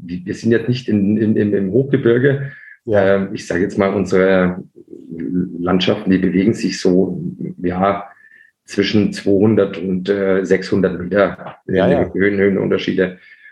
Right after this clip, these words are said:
Speaker 1: Äh, aber das macht schon richtig was aus.
Speaker 2: Ja.
Speaker 1: Also, ja.
Speaker 2: Ja. Und gibt's Pläne für heuer? Ähm, etwas ausprobieren, etwas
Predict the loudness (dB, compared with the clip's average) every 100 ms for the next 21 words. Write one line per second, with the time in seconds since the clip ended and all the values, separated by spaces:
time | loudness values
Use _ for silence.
0 | -2 0 2 0 2 0 2 0 0 0
1 | -2 -2 -4 0 2 2 -2 -8 _ _
2 | -4 -2 -2 -6 -12 _ _ _ _ _
3 | _ _ -20 -20 -20 -14 -2 -2 0 -6
4 | -6 -4 0 2 2 2 2 4 4 4
5 | 0 -4 -10 -2 0 0 -4 -4 -4 -2
6 | -4 -4 -2 -2 0 -2 0 2 2 0
7 | -2 -2 -2 0 2 2 -2 -14 -14 -14